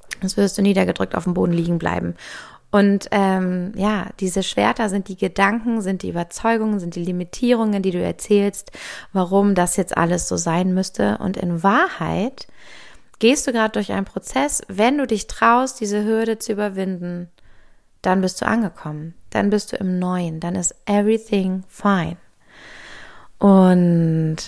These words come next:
ähm, ja, werde dir selbst darüber bewusst, was diese Gedankenmuster sind, die dich, ähm, die dich noch daran hindern, was du versuchst zu umgehen und was du nicht sehen willst, wo du keine Verantwortung übernehmen willst, was du am liebsten an andere abgeben würdest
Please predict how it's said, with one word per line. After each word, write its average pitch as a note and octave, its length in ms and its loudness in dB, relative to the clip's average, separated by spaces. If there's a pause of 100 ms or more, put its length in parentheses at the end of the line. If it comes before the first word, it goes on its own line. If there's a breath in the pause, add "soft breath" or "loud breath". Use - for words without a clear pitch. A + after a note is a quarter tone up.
ähm, F3 480 -2
ja, F3+ 360 2 (180)
werde G3 220 2
dir F#3+ 140 2
selbst G3 320 2
darüber F#3 200 2
bewusst, G3 520 2
was F3+ 200 2
diese F#3 220 -2
Gedankenmuster F#3+ 840 0
sind, A#3 380 4
die G3+ 80 2
dich, F#3 260 -2 (640 loud breath)
ähm, F3 680 0
die F3 120 -4
dich E3+ 180 -6
noch F3 220 -6
daran F#3 260 2
hindern, A#3 760 4
was F#3+ 200 0
du - 80 -4
versuchst G3 460 -2
zu - 120 -2
umgehen G3+ 520 2
und F3+ 80 -4
was F3+ 180 -6
du - 80 -8
nicht F#3+ 180 -6
sehen A#3 320 2
willst, G#3+ 420 0 (400 loud breath)
wo G#3 120 2
du F#3+ 160 -4
keine G#3 320 0
Verantwortung A3+ 540 0
übernehmen G3 420 -2
willst, F#3+ 220 -4
was F#3 140 -8
du F#3 80 -8
am F3+ 80 -6
liebsten - 220 -8
an - 60 -8
andere - 300 -6
abgeben A#3 500 -2
würdest G#3 560 -2